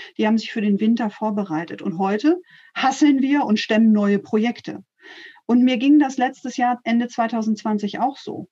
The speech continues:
Ja, ich war im November wieder voll in dem Modus. Ich, ich, wer, wer sich mit Human Design auskennt, ich bin ein, ähm, manifestierender Generator. Ich jongliere immer mindestens am liebsten fünf Teller gleichzeitig,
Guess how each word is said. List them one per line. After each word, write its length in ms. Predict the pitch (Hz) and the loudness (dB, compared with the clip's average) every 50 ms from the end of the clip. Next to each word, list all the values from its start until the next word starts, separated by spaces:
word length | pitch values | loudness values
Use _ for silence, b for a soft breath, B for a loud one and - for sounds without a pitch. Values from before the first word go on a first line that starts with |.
| _ _ _ - | _ _ _ -4
Ja, 200 | - 208 381 381 | -2 -2 -2 -2
ich 160 | 202 196 - | -2 -4 -2
war 220 | - 208 226 220 - | -2 0 0 0 2
im 100 | 208 208 | 2 0
November 460 | 202 202 208 226 247 262 277 247 226 | 0 0 0 0 2 2 2 2 0
wieder 220 | 233 233 247 233 220 | 0 0 0 -2 -2
voll 240 | - - - 277 285 | -4 -2 -2 0 0
in 140 | 269 240 226 | 0 0 0
dem 120 | 226 220 | 0 0
Modus. 460 | 214 220 214 214 220 269 320 320 - | 0 0 0 0 0 0 0 -2 -2
Ich, 200 | 196 196 - - _ | -6 -10 -10 -12 _
ich, 280 | - 208 202 - - 208 | -12 -12 -10 -10 -10 -8
wer, 160 | 214 208 208 202 | -6 -4 -4 -2
wer 140 | 214 214 202 | -2 -2 -2
sich 140 | 214 202 208 | 0 0 -2
mit 160 | 214 202 - | -2 0 0
Human 220 | 233 247 247 240 | 0 0 2 2
Design 300 | 214 214 196 208 208 220 | 0 0 -2 -4 -4 -4
auskennt, 360 | - 240 240 - - 254 240 220 | -4 -4 -6 -6 -6 -6 -6 -6
ich 100 | 214 - | -6 -4
bin 320 | 214 202 202 202 196 196 | -2 -2 0 0 0 -2
ein, 240 | 196 190 185 185 175 | -2 -2 -2 -4 -4
ähm, 300 | 165 180 180 180 180 175 | -4 -4 -4 -4 -4 -4
manifestierender 680 | - 196 208 208 202 - 214 - - 247 226 220 214 | -2 -2 -2 -2 -2 -4 -8 -6 -4 -2 -2 -2 0
Generator. 580 | 202 202 196 185 180 214 269 311 - 208 233 247 B B B B B | -2 -2 -2 -2 -2 -2 -2 -2 -2 -4 -4 -6 B B B B B
Ich 160 | B 208 - | B -4 -2
jongliere 420 | - 226 240 233 226 226 220 202 185 | 0 0 2 2 2 2 2 2 2
immer 180 | 247 285 330 | 4 4 4
mindestens 420 | 233 220 220 233 247 - - 220 208 | 4 4 2 2 0 0 -2 -2 -2
am 120 | - 202 | 0 0
liebsten 240 | 208 220 - - 220 | -2 -2 -2 -4 -4
fünf 220 | - - 247 247 | -2 -2 -4 -4
Teller 260 | - - 233 220 208 202 | -4 -4 -2 -2 -2 -2
gleichzeitig, 760 | 202 233 302 320 320 - - - - 320 320 320 320 320 - | 0 0 -2 -2 -2 -4 -6 -4 -4 -2 -2 -2 -2 -4 -8